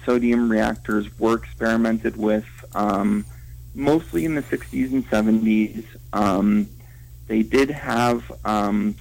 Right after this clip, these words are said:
some sodium fires, although they were relatively minor. Um,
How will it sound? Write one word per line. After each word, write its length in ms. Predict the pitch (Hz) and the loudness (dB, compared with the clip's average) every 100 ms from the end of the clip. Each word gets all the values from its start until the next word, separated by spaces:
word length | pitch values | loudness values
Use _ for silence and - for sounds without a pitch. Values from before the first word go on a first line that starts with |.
| - | -2
some 180 | 117 113 | 0 0
sodium 460 | 117 113 110 110 | 0 2 2 2
fires, 560 | 110 113 107 107 107 107 | 0 0 0 0 0 -2
although 360 | 101 98 104 | -2 0 2
they 120 | 104 101 | 4 2
were 220 | - 107 | 2 0
relatively 520 | 107 107 - 98 92 | 0 -2 -4 -4 -4
minor. 680 | 98 107 110 117 120 123 123 - - - - - | 0 2 2 2 2 0 -4 -12 -16 -16 -14 -4
Um, 580 | 104 101 98 101 101 | 0 2 2 0 -2